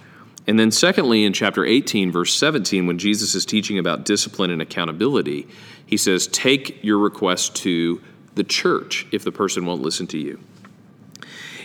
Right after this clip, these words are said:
In the final section, Act three, Jesus points to the future of the kingdom. This is chapters nineteen through twenty-eight.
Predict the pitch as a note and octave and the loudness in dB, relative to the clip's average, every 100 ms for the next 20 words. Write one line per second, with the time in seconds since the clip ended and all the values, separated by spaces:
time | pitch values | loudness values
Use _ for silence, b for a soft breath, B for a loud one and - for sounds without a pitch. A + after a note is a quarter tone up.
0 | B B2+ C3 D#3 A3 F#3 - A2+ - G2+ | B 2 4 4 4 4 4 4 4 2
1 | G#2+ G#2+ - - A#2 B2+ F2 D#2 A2 A#2+ | 2 0 -4 -2 2 4 2 2 2 2
2 | B2+ - A2+ - F2 - B2+ C#3+ - F#2 | 0 0 0 2 -2 -2 0 0 2 0
3 | D#2 D2+ - D2+ C2 A1 B1 - G#2 - | 0 -2 -6 -6 -6 -6 -4 -2 -2 0
4 | G#2 G2 F2+ F#2+ F#2 E2 F#2+ E2+ E2 - | 0 0 -2 0 -2 -2 -4 -4 -6 -6
5 | F#2+ E2 D#2 B1+ - | -6 -4 -4 -6 -10